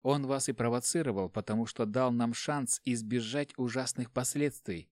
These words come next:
А вот хотел он, очень хотел, как раз обратного. Уничтожить нас.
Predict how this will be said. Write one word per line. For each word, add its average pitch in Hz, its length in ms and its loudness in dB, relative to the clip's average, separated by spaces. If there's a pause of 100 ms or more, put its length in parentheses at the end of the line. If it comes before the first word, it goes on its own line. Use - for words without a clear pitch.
(1040)
А 120 120 0
вот 143 160 0
хотел 165 540 2
он, 98 260 2 (400)
очень 151 540 0
хотел, - 600 -4 (280)
как - 180 -4
раз 160 240 2
обратного. 151 640 -2 (720)
Уничтожить 180 880 4
нас. - 380 -2